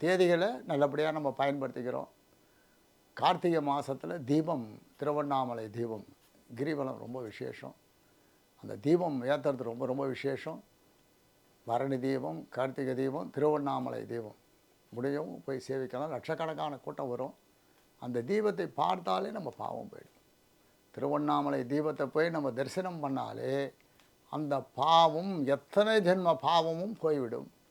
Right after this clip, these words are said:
இதுதான் ஒரு பெரிய அதிசயம். நம்ம நாட்டுல இத மாதிரி பல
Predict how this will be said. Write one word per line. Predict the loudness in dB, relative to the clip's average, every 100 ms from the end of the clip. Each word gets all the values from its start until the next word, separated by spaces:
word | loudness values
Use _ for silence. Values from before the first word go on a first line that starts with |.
| -20 -20 _ _ _ _ _ _ _ _
இதுதான் | -12 -8 -6 -8
ஒரு | -8
பெரிய | -10 -10 -12
அதிசயம். | -12 -14 -16 -18 -18 _ _ _ _ _ _ _ _ _ _ -14
நம்ம | -8 -6 -4
நாட்டுல | 0 0 2 0 0 -2 -10 _ _ _ _ _ _ _ -20 _ -6
இத | -2 0 4
மாதிரி | 8 8 6 4
பல | 2